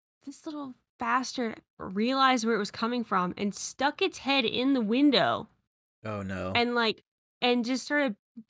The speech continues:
Speaker 1: grabbing the bag from my hand. I don't thi-, I c-, one.
Speaker 2: Yeah. I'd
Speaker 1: One.
Speaker 2: probably say
Speaker 1: That's
Speaker 2: the
Speaker 1: my
Speaker 2: same
Speaker 1: answer.
Speaker 2: thing, or maybe two,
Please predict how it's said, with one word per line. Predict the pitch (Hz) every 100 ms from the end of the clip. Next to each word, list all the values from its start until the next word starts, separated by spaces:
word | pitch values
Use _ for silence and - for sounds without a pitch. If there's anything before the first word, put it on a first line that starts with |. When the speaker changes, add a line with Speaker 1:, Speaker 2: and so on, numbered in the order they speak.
| -
Speaker 1:
grabbing | 226 220 233 269 302 277
the | 233
bag | - 208 233 220
from | - 214
my | 196 180
hand. | 180 190 175 - - _ _ _ _ _ _ _ _ _ _ _ _ _ _ _ _ _ -
I | 233
don't | 220 247 247
thi-, | 262 -
I | 196
c-, | - - _ _ _ _ _ _ _ _ _ _ _ -
one. | 196 180 165 175 _ _ _ _ _ _
Speaker 2:
Yeah. | 120 110 95 95 _ _ _ _ _ _ _ _ _ _ -
I'd | 156
Speaker 1:
One. | 175
Speaker 2:
probably | 185 156 131
say | -
Speaker 1:
That's | 202
Speaker 2:
the | 143
Speaker 1:
my | 196
Speaker 2:
same | 190 175
Speaker 1:
answer. |
Speaker 2:
thing, | 165 - -
or | 143 147
maybe | 151 151
two, | - - 110 98 101 104